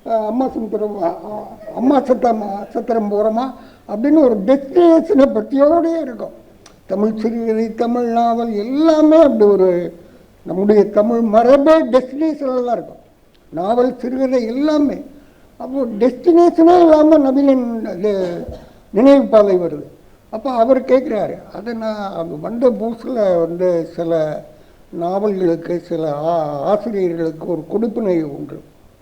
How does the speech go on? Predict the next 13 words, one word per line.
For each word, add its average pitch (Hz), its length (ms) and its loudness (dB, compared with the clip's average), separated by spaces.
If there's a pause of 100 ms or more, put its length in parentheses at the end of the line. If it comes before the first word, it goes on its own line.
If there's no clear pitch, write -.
(400)
இப்போ 156 140 -10
ஜே 202 200 6
ஜே 247 180 4
சில 226 240 0
குறிப்புகள்ல 240 580 -2 (400)
அது 147 280 -10
தமிழ்ல 208 420 0
படிக்கலைன்னா 214 560 -2 (100)
பாவங்கிற 202 520 -2
மாதிரி 202 240 -12 (800)
ஒரு 196 360 4
காலகட்டம் 196 520 2
இருந்தது. 131 280 -6